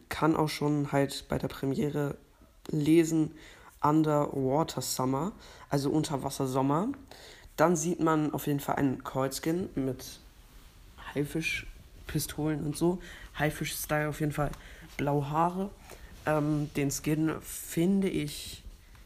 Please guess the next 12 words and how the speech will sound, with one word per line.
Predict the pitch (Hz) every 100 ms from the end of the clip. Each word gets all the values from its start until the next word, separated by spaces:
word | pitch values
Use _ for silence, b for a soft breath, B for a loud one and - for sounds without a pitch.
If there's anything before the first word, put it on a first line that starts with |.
| -
in | 139 135
Ordnung. | 135 139 143 147 143 139
Ich | 143 - - - - -
finde | - 147 139
ihn |
jetzt | 135 139
auch |
nicht | 131 -
super | 131 131
krass. | - 135 135 - - B B B B B
Es | - -
wird, | 170 170 -